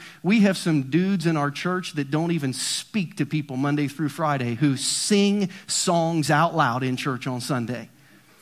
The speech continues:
because they were a sinner who's been forgiven and now they're turned into a singer. And they just can't help but open their mouth and say, "Thank you, Jesus, for the joy of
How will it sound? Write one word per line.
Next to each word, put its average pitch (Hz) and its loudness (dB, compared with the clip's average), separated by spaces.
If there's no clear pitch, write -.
because 143 2
they 143 0
were 131 -2
a 127 -4
sinner 147 -4
who's 120 -6
been 127 -4
forgiven 123 -6
and 117 -4
now 123 -4
they're 117 -6
turned 120 -6
into 120 -4
a 110 -6
singer. 110 -6
And 143 2
they 127 0
just 143 -4
can't 139 -2
help 127 -6
but 123 -6
open 120 -6
their 117 -6
mouth 117 -6
and 123 -8
say, 123 -8
"Thank 131 -8
you, 127 -6
Jesus, 120 -6
for 131 -10
the 123 -6
joy 127 -6
of 117 -4